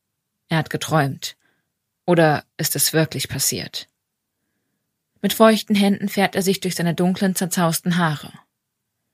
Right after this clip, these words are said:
Gott sei Dank, es war nur ein Traum.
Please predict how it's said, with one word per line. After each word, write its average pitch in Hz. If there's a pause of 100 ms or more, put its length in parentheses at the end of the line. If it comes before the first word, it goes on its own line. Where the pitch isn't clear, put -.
(800)
Gott -
sei 117
Dank, 139 (540)
es -
war 165
nur 165
ein 147
Traum. 160